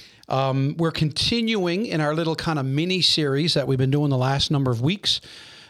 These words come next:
which is really just swapping stories. We're getting to know the background of the people that make up our ministry. My name is Steve Bray. I'm the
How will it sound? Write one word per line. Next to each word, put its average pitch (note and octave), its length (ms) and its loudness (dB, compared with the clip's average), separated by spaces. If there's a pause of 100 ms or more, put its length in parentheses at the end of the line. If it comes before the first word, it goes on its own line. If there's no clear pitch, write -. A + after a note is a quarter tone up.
which F3+ 260 0
is F3+ 420 2 (220)
really A3+ 380 0
just D#3 240 2
swapping D3+ 460 0
stories. B2 600 -2
We're B2 120 -6
getting D#3 240 0
to C#3+ 40 2
know C#3+ 640 0
the C3+ 280 -2
background B2+ 1080 -2
of C3 220 -2
the B2 80 -2
people D#3 300 0
that B2+ 120 0
make C3 220 2
up B2+ 120 -2
our A#2 120 2
ministry. D#3+ 560 0 (400)
My E3+ 80 2
name E3 140 2
is - 60 2
Steve D3+ 280 0
Bray. F#3+ 300 2
I'm D#3 120 0
the B2 340 0